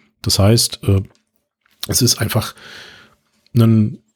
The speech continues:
Cypress-Ordner, der nachher da ist und darin befinden sich dann nachher, äh, die Tests und, ähm, die ich dann mit meinen Testdaten einfach befüllt hab.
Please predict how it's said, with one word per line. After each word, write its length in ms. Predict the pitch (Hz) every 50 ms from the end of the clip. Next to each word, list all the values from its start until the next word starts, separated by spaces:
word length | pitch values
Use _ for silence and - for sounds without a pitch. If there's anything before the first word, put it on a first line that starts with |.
| _ _ _ _ _ _ _ _ -
Cypress-Ordner, 760 | - - 117 135 - 160 151 - - - - - - 131 117
der 140 | - 107 110
nachher 240 | 113 110 98 107 104
da 260 | - 98 92 95 104
ist 400 | 120 - 147 147 - - - -
und 260 | - 107 110 107 - -
darin 320 | 104 104 101 123 120 117
befinden 360 | 117 107 - - 107 110 -
sich 180 | 117 120 117 -
dann 160 | - 113 107
nachher, 600 | 107 104 95 113 110 107 104 - 135 110 107 104
äh, 60 | 98
die 120 | - 101 98
Tests 580 | - 120 - - - - - - - _ _ _ _ _ _ _ _ - _ _ _ _ _
und, 540 | - 117 113 113 113 113 117 117 113 - - -
ähm, 560 | 101 101 104 104 104 104 104 104 104 - _ _ _ _ _ _ _
die 280 | - 120 - - 165 -
ich 100 | 139 -
dann 120 | - 127
mit 120 | 120 117 -
meinen 200 | 110 117 131 131
Testdaten 500 | - - 113 - - 104 98 - - 107
einfach 260 | - 98 - - -
befüllt 440 | - - 104 - - 107 101 - -
hab. 220 | 95 90 _ -